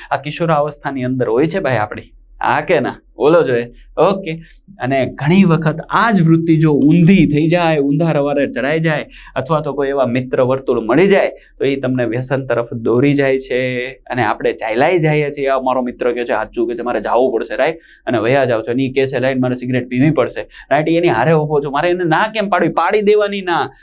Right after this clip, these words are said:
અને આવા મિત્રથી આઘું રહેવાનું. કેમ? કેમ કે, કે શરીર બગાડે છે અને શરીર તો બગાડે, આપણા વિચારે બગાડે છે. તો એની સાથે નહીં રહેવાનું, આઘું રહેવાનું. તમારા ગ્રુપમાં, તમારા સર્કલમાં કોઈ આવો મિત્ર હોય,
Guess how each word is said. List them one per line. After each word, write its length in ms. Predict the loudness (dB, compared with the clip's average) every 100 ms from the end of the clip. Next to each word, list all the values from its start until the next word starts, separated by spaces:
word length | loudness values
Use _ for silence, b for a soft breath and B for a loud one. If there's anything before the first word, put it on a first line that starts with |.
| b
અને 140 | 0
આવા 120 | 0
મિત્રથી 400 | -2 -4 -4 0
આઘું 320 | 0 0 -2 -2
રહેવાનું. 420 | 0 -2 -4 -4
કેમ? 280 | -2 -4 -6
કેમ 140 | -8
કે, 140 | -6
કે 80 | -4
શરીર 320 | -2 2 2
બગાડે 420 | 4 2 2 0 -4
છે 80 |
અને 120 | -8 -10
શરીર 300 | -6 -6 -2
તો 100 | 0
બગાડે, 300 | 2 2 2
આપણા 220 | 2 0
વિચારે 440 | 0 0 0 0
બગાડે 360 | 0 2 2 0
છે. 120 | -6
તો 80 | -8
એની 180 | -10 -8
સાથે 220 | -4 -2
નહીં 280 | 0 0 0
રહેવાનું, 420 | 0 0 2 2
આઘું 240 | 2 2
રહેવાનું. 280 | 2 0 -4
તમારા 320 | -2 0 0
ગ્રુપમાં, 580 | 2 0 0 -2 -4 -2
તમારા 260 | -2 0 0
સર્કલમાં 640 | 0 0 0 2 2 2
કોઈ 200 | 2 2
આવો 200 | 2 2
મિત્ર 260 | -2 -4 -2
હોય, 180 | 2